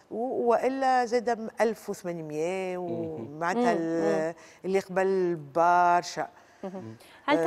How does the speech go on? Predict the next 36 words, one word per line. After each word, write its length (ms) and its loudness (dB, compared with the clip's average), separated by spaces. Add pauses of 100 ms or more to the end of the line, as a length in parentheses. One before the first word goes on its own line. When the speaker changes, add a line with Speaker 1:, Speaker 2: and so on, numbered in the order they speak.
Speaker 3:
تعتبر 180 0
Speaker 1:
مسيناهم 400 2
في 100 -4
Speaker 3:
إيه. 60 -4
Speaker 1:
الزعيمين. 560 0
Speaker 2:
فهي 380 -2
ح-، 140 -6
كيف 200 -2
Speaker 3:
صح، 80 -16
Speaker 2:
بنقول 440 6
لك 120 0
Speaker 3:
صح، 80 6
Speaker 2:
يعني، 220 4
Speaker 3:
صح. 60 4
Speaker 2:
ولكن 320 6
Speaker 1:
إيه. 240 8
Speaker 2:
ربما 140 8
لأن 200 4
أنت 260 0
Speaker 3:
إيه. 140 0
Speaker 2:
تقصدي 500 -2 (220)
الحقبة 400 2
هذيك 220 -2
المودرن، 540 2
مش 260 -4
اللق-، 340 0
الح-، 180 0
Speaker 3:
مش 200 4
Speaker 2:
الحقبة 360 4
ال-، 40 6
Speaker 3:
التاريخية. 840 4
Speaker 2:
الفلكلورية 520 -2
Speaker 3:
ممكن 240 0
Speaker 2:
يعني. 40 -4
Speaker 3:
الفلو- 300 -12
Speaker 1:
أي. 340 0